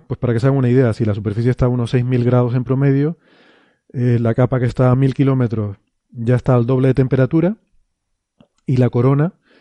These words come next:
eh, a unos cuantos miles de kilómetros, ya está a millones de grados.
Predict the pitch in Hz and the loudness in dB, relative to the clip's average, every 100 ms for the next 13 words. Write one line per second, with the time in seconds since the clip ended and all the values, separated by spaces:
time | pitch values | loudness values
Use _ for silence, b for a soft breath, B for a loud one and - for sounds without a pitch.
0 | b b b _ 127 110 110 120 120 127 | b b b _ -2 2 2 0 0 0
1 | 127 131 123 127 123 135 135 139 135 127 | 0 0 2 2 2 2 2 0 0 0
2 | 147 135 135 127 127 120 120 113 107 101 | 2 2 2 2 2 0 0 0 0 -4
3 | 95 | -8